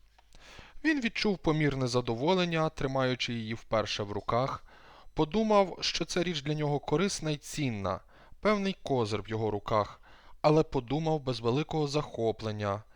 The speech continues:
заздалегоди, під час чекання, звикнувши до факту її появи. Бо не належав до тих, хто прагне методично, крок по крокові наближаючись до поставленої мети, та вміє спочивати на зупинках досягнення.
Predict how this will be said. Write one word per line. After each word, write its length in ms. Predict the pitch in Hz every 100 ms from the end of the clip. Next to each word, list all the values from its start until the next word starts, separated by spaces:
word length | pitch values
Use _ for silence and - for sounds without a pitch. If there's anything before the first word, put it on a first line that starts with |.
| - -
заздалегоди, 1080 | 113 117 139 127 143 143 120 107 101 101 98 - - -
під 140 | - -
час 240 | 160 190
чекання, 720 | - - - 113 107 98 95 110 - -
звикнувши 600 | 104 113 131 113 107 104
до 100 | 101
факту 420 | - 110 139 -
її 300 | 147 131 110
появи. 580 | 113 113 101 92 92 95 120 - - - - - - - - - -
Бо 180 | 151
не 120 | 214 220
належав 500 | 208 151 117 123 113
до 120 | 123
тих, 280 | - 156 170
хто 300 | - - 135
прагне 380 | 135 127 120
методично, 920 | 110 104 110 104 139 151 - 127 123 -
крок 320 | - 214 -
по 100 | -
крокові 500 | 202 139 170 - 151
наближаючись 800 | 143 127 120 117 120 110 107 117
до 120 | 110 110
поставленої 720 | 110 - 117 110 110 104 101
мети, 480 | 104 101 131 156 151 - - - - -
та 140 | -
вміє 340 | 120 135 156 135
спочивати 640 | - 123 - 120 156 -
на 140 | 165 160
зупинках 580 | 156 - 131 127 131
досягнення. 720 | 123 127 - 107 98 98 95